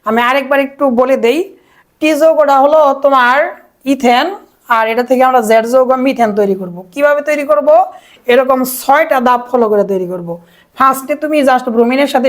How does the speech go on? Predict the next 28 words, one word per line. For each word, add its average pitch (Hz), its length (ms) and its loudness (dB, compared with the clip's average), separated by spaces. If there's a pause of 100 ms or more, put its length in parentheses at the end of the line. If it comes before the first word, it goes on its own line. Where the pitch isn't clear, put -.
বিক্রিয়া 269 320 -2
ঘটাবা 247 240 2 (120)
সূর্যালোকের 254 580 2
উপস্থিতিতে, 233 480 -2 (120)
তাহলে 233 240 0
উৎপন্ন 262 300 -4
হবে 247 180 0 (640)
ব্রোমো 254 320 4 (140)
ইথেন। 226 340 0 (320)
এই 226 60 4 (100)
ব্রোমো 233 300 2
ইথেনকে 277 360 0
যখন 285 240 0
তুমি 285 140 -2 (100)
সোডিয়াম 254 320 2
হাইড্রোক্সাইডের 262 480 -2
সাথে 269 220 -4
বিক্রিয়া 269 320 -2
ঘটাবা 254 240 2 (120)
উৎপন্ন 262 320 -2
হবে 240 160 2
অ্যালকোহল। 240 460 0 (540)
অ্যালকোহলকে 269 540 0 (100)
যখন 277 220 0
তুমি 269 200 0 (240)
পটাশিয়াম 254 400 0 (100)
ডাইক্রোমেট 254 480 0
আর 247 40 -8